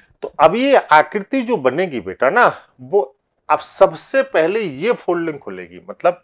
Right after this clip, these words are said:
कौन सी फोल्डिंग? इधर वाली फोल्डिंग सबसे पहले खुलेगी। तो अब बताओ इस चित्र को अगर आप इधर शिफ्ट करोगे तो basically ये ऐसे, आप सॉरी थोड़ा सा ऐसे, ये कैसे शिफ्ट होगा? अगर मान लो हम इसको ऐसे कर दें तो हमारे लिए आसान होगा। ठीक है,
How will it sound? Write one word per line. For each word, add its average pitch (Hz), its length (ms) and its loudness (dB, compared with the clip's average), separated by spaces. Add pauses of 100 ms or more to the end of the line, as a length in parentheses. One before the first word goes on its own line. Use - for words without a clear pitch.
(120)
कौन 139 160 -4
सी 160 120 -12
फोल्डिंग? 190 340 -4 (840)
इधर 190 260 10
वाली 214 260 10
फोल्डिंग 180 400 4
सबसे - 280 -4
पहले 110 280 -2
खुलेगी। 95 360 -10
तो - 100 -14 (200)
अब 131 180 2
बताओ 120 420 0 (380)
इस 170 240 -6
चित्र 175 340 -6
को 208 160 -2
अगर 143 360 2
आप 160 340 2
इधर 185 300 2
शिफ्ट - 360 -10
करोगे 95 460 -8
तो 127 160 -12
basically 143 560 -10
ये 175 240 -10 (100)
ऐसे, 120 360 -6 (120)
आप 123 200 -8 (240)
सॉरी - 280 -20
थोड़ा - 540 -20
सा - 140 -20
ऐसे, 95 100 -20 (560)
ये 170 180 -2
कैसे 185 300 0
शिफ्ट - 260 -8
होगा? 196 160 0
अगर 170 160 -2
मान 175 180 0
लो 175 60 -2
हम 175 120 -6
इसको - 320 -12
ऐसे 139 260 -2
कर 127 140 -4
दें 151 140 -10
तो 151 100 -8
हमारे 139 240 -6
लिए 131 120 -6
आसान 87 300 -6
होगा। 80 200 -20
ठीक 185 180 -4
है, - 120 -2